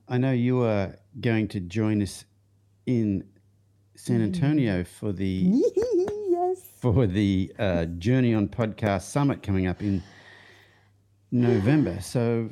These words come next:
Speaker 1: for you guys who don't know about that, we're having a, a Journey On Podcast Summit. So some of the guests from the first year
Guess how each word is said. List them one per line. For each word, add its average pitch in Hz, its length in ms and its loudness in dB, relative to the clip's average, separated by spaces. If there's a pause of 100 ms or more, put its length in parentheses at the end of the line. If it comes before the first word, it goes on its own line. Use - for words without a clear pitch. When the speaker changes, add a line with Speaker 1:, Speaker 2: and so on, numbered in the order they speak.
Speaker 1:
for 139 120 -6
you 123 160 -2
guys 110 240 -2
who 107 60 -2
don't 101 180 -4
know 143 140 -2
about 104 240 -4
that, 101 160 -6
we're 104 140 -4
having 104 520 -2
a, 101 320 -8
a 101 40 -6
Journey 113 300 0
On 98 140 0
Podcast 98 520 -4
Summit. 123 360 -4
So 101 320 -2 (280)
some - 300 -2
of 123 60 0
the 117 60 -2
guests 107 420 -4
from 101 200 -4
the 95 60 -2
first 113 500 -6
year 113 540 -4